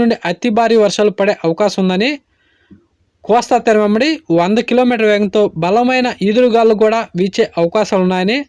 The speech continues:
అటు రైతులు, ప్రజలు ముందస్తు జాగ్రత్తలు తీసుకుని వచ్చే తుఫాన్ పట్ల అప్రమత్తంగా ఉండాలని వాతావరణ శాఖ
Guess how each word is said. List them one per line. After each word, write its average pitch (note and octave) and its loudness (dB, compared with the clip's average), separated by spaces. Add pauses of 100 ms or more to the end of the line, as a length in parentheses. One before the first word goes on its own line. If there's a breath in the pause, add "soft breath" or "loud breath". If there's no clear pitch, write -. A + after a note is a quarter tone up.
(360 soft breath)
అటు F#3 0 (120)
రైతులు, G#3 0 (100)
ప్రజలు G3+ 2 (180)
ముందస్తు A#3 0 (100)
జాగ్రత్తలు F#3 -2
తీసుకుని G#3+ -2 (240)
వచ్చే F3+ 0 (140)
తుఫాన్ G#3 -2
పట్ల F#3+ -4 (380)
అప్రమత్తంగా A#3+ -2 (160)
ఉండాలని F3+ 0 (260)
వాతావరణ G3 -2
శాఖ F3+ -2